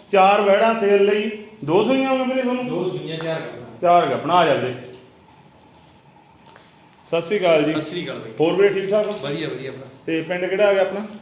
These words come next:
Speaker 2: ਪਿੰਡ ਬਾਈ ਜੀ ਹਿੰਮਤਪੁਰਾ, ਜ਼ਿਲ੍ਹਾ ਮੋਗਾ, ਤਹਿਸੀਲ ਨਿਹਾਲ ਸਿੰਘ ਵਾਲਾ ਤੇ ਮੋਬਾਈਲ ਨੰਬਰ ਹੈਗਾ ਛਿਆਸੀ ਨੌ ਸੌ ਨੱਬੇ ਉਣਾਨਵੇਂ ਸੱਤ ਸੌ ਅਠਾਈ।
Speaker 1: ਠੀਕ ਆ ਵੀਰੇ। ਤੇ ਅੱਜ ਵੀਰੇ ਆਪਾਂ ਕਿੰਨੇ ਨਾਗ ਦਿਖਾਉਣੇ ਹੈਗੇ?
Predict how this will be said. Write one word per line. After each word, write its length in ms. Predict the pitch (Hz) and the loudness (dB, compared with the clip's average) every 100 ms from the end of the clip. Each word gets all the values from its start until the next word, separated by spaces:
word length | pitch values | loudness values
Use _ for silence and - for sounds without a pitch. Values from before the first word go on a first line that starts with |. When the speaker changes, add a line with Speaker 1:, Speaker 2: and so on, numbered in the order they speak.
| - 170 | -16 -8
Speaker 2:
ਪਿੰਡ 180 | 180 | -6
ਬਾਈ 180 | 190 202 | -2 -2
ਜੀ 120 | 202 | -2
ਹਿੰਮਤਪੁਰਾ, 500 | 160 151 151 147 165 | -4 -4 -6 -8 -8
ਜ਼ਿਲ੍ਹਾ 260 | 151 151 185 | -6 -6 -6
ਮੋਗਾ, 300 | 151 131 151 | -6 -8 -8
ਤਹਿਸੀਲ 300 | 151 147 156 | -10 -10 -8
ਨਿਹਾਲ 220 | 156 139 123 | -8 -8 -10
ਸਿੰਘ 160 | 135 160 | -12 -10
ਵਾਲਾ 140 | 156 | -10
ਤੇ 140 | 151 | -10
ਮੋਬਾਈਲ 320 | 156 147 151 156 | -8 -6 -4 -4
ਨੰਬਰ 200 | 156 175 | -6 -6
ਹੈਗਾ 140 | 190 | -6
ਛਿਆਸੀ 400 | 185 151 151 170 | -6 -10 -10 -10
ਨੌ 140 | 156 | -8
ਸੌ 100 | 147 | -8
ਨੱਬੇ 280 | 143 139 147 | -10 -10 -12
ਉਣਾਨਵੇਂ 320 | 143 131 127 | -12 -12 -12
ਸੱਤ 160 | 127 117 | -14 -16
ਸੌ 140 | - | -16
ਅਠਾਈ। 160 | 123 - | -20 -14
Speaker 1:
ਠੀਕ 280 | 180 170 - | -6 -4 -4
ਆ 60 | 117 | -4
ਵੀਰੇ। 180 | 131 147 | -4 -2
ਤੇ 180 | 202 | 0
ਅੱਜ 120 | 202 214 | 0 0
ਵੀਰੇ 160 | 254 | 2
ਆਪਾਂ 160 | 254 240 | 2 2
ਕਿੰਨੇ 280 | 233 233 226 | -2 -2 0
ਨਾਗ 180 | 214 208 | 2 2
ਦਿਖਾਉਣੇ 320 | 180 165 147 | 2 2 0
ਹੈਗੇ? 180 | 131 | 0